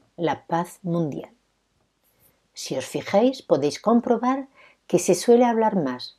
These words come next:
de la posibilidad de otra guerra mundial que de la paz mundial. Así podéis escuchar que hay muchas probabilidades de otra guerra mundial, pero casi no escucharéis a los poderes fácticos y mediáticos mundiales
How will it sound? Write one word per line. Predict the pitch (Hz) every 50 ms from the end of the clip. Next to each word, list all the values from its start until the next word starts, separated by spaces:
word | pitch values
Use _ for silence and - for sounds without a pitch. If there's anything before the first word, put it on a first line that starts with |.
| _ _
de | -
la | - 143 135 -
posibilidad | - 135 - - 151 139 135 139 143 165 170 165
de | 143 135 147
otra | 139 - 139 135
guerra | 131 131 131 127 127 127
mundial | 127 131 139 156 202 220 254 262 254 - _ _ _ _ _ _ _ _ _ _
que | - - 214
de | 190 202
la | 202 202 202 202
paz | - - 240 208 - -
mundial. | 127 120 120 120 117 117 117 117 - _ _ _ _ _ _ - _ _ - - - - _
Así | - - - - - 247 262
podéis | 269 262 208 156 143 143 151 - -
escuchar | 190 - - - - - - - 262 262 269 262 262 - _ _ _ _ _
que | - 196
hay | 170
muchas | 160 160 190 196 - 269 254 -
probabilidades | - - - 262 254 262 247 220 220 202 214 202 214 226 240 254 254 247
de | - 170 165
otra | 160 175 156 147
guerra | 139 139 139 139 135
mundial, | 135 131 131 131 135 131 139 _ _ _ _ _ _ _ _ _
pero | - 175 165 170 170
casi | - 165 - - - 160
no | 151 160 185 233 269 285
escucharéis | 254 - - - - 226 220 - - 151 151 165 185 220 247 247 - -
a | 165
los | 151 143 139
poderes | - - 143 135 135 139 131 143 143 -
fácticos | - - 226 226 226 _ - - - - 147 - -
y | 143
mediáticos | 139 139 143 170 202 208 202 - - - 147 - -
mundiales | 131 127 135 135 165 185 196 214 226 226 -